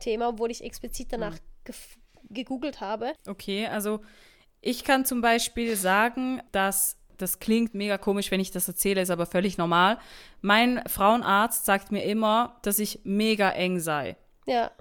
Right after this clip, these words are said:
Speaker 2: Das ist immer super, weil dann muss ich mir keine Gedanken über Inkontinenz machen. Aber, ähm, ich find das so witzig, dass er das immer spürt, nur wenn er einen Finger einführt, weil er macht dann immer so einen Test, da muss ich immer anspannen.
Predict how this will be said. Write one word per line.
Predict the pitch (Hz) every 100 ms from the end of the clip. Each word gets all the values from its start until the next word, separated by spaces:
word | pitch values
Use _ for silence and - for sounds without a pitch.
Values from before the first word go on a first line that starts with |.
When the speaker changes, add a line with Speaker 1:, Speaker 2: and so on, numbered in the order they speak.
| - _ _ -
Speaker 2:
Das | 190
ist | 185 190
immer | 190 185
super, | 233 285 339 320 202
weil | 190
dann | 185
muss | 190 190
ich | 190
mir | 202
keine | 190 190 185
Gedanken | 185 185 180
über | 175 160
Inkontinenz | 247 262 262 262 254 247 247 233
machen. | 233 254 277 - - - -
Aber, | 202 202 208 -
ähm, | 208 208 - -
ich | -
find | 240
das | 240 233
so | 190
witzig, | 262 233 -
dass | 185
er | 185
das | 196 -
immer | 208 214
spürt, | - 220 226 185
nur | 196
wenn | 196 190
er | 165
einen | 180 202
Finger | 214 226 185
einführt, | 165 170 - 196 196
weil | 175
er | 175
macht | 180 180
dann |
immer | 165 202 190
so | 175
einen | 180
Test, | 196 196 -
da |
muss | 180 180
ich | -
immer | 185 180
anspannen. | 180 208 - 202 247